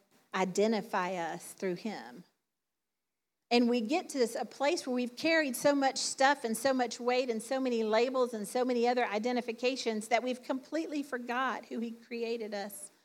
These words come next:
to be and for what purpose that he created us for. And we become lost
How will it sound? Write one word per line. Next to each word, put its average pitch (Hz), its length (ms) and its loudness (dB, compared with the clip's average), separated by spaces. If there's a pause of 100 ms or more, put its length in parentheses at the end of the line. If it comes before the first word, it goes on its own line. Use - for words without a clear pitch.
(500)
to - 140 0
be 262 380 -8 (880)
and 240 120 -2
for 247 120 2
what 247 260 0
purpose 262 400 -4
that 220 140 -6
he 214 180 -10
created 190 560 -6
us 196 280 -12
for. - 400 -14 (1700)
And 240 140 2
we 247 80 4
become 254 380 -2
lost 262 680 -6